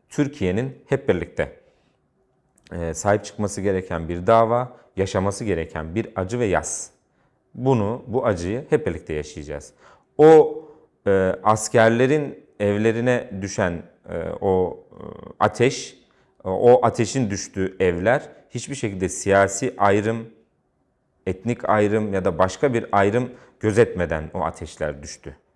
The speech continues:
Ve düşmeye de devam ediyor maalesef. Fakat biz bunu bir siyasi malzeme haline getirirsek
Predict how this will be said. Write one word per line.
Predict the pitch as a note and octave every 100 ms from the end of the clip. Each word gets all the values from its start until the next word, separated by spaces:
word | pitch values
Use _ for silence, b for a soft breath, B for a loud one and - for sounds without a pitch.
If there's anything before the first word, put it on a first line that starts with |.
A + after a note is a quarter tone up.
| -
Ve | G2
düşmeye | F2+ - F#2+ G#2+
de | G2+
devam | E2 D#2+ E2 D#2+
ediyor | B1+ C#2 C#2
maalesef. | D2 D2 C2+ - - _ B B B B -
Fakat | A#2 D#3 D#3 - - -
biz | F#2 C3+ B2+
bunu | B2+ C3+
bir | A#2
siyasi | G#2+ B2+ A2+ A2
malzeme | B2+ G2 F2+ F2+
haline | E2 E2 E2+
getirirsek | G2 G#2+ A#2 G#2+ - C3+